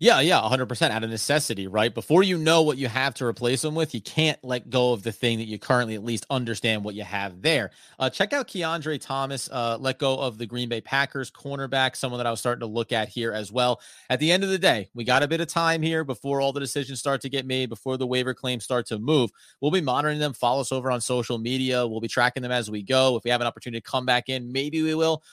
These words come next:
More than likely, we're gonna come in tomorrow and start to break down who did they bring in, what moves did it facilitate?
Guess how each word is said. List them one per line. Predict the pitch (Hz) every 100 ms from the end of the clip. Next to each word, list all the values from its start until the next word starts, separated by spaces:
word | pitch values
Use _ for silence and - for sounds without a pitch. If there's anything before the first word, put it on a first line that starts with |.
| _
More | 175 226
than | 190 143
likely, | 139 143 - 147 135
we're | 175
gonna | 170
come | 147 143 135
in |
tomorrow | - 123 120 123 147 147
and | 120
start | 131 123
to | 123
break | 113 127 127
down | 160 147 101 _ _ _
who | 110
did | 113
they | 120
bring | 107 123 127 143
in, | 208 220 - _ 117
what | 120
moves | 127 127 113
did | 117
it |
facilitate? | - - 151 170 170 175